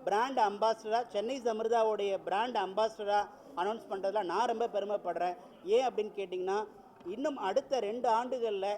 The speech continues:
சென்னை சமிர்தா மூலமா ஒரு வரு-, ஒரு லட்சத்துக்கு மேற்பட்ட ஏவியேஷன் முடிச்சவங்க வேலைக்கு போக போறாங்க. ஏன்னா, அஞ்சு லட்சம் பேர் தேவைப்படுறாங்க. இன்னைக்கு இருநூத்தி முப்பத்தி நாலு ஏர்போர்ட் வரப்போகுது. இப்ப நூத்தி முப்பத்தி ஏழு ஏர்போர்ட் இருக்கு.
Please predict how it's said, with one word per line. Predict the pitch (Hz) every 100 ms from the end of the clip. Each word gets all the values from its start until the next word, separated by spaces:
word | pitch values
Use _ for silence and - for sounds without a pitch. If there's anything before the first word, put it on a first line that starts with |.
| -
சென்னை | 196 214 277
சமிர்தா | 233 214 214 208 190
மூலமா | 196 208 196 196 208 - - 165
ஒரு | 190 277
வரு-, | 247 240 233
ஒரு | 165 220
லட்சத்துக்கு | 262 254 277 254 254 254
மேற்பட்ட | 208 240 - 226 - 262 262 - - -
ஏவியேஷன் | 190 254 254 240 220 208
முடிச்சவங்க | 214 233 214 226
வேலைக்கு | 202 240 202 208
போக | 196 226 196 190
போறாங்க. | 180 170 139
ஏன்னா, | 165 185 190 247 - - -
அஞ்சு | 160 214 269 277
லட்சம் | 254 233 202
பேர் | 269 285
தேவைப்படுறாங்க. | 226 233 220 202 190 185 190 233 269
இன்னைக்கு | 185 202 208 214 180
இருநூத்தி | 196 254 240 262
முப்பத்தி | 214 - 233 226
நாலு | 208 190
ஏர்போர்ட் | 185 233 - 240 170
வரப்போகுது. | 202 233 208 151 - - - -
இப்ப | 190 226
நூத்தி | 202 269 277
முப்பத்தி | 262 247 233 226
ஏழு | 220
ஏர்போர்ட் | 208 240 269 262
இருக்கு. | 208 208 - 196 262